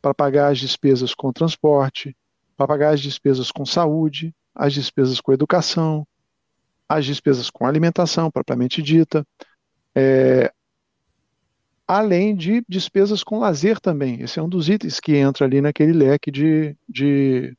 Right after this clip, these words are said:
itens que deveriam ser minimamente, é,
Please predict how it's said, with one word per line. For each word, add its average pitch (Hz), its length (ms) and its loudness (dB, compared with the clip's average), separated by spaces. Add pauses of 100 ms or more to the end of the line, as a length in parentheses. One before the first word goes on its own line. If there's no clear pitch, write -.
(880)
itens 202 520 2
que - 100 -12
deveriam 160 480 2
ser 156 440 0 (1200)
minimamente, 185 1200 0 (1040)
é, 135 260 0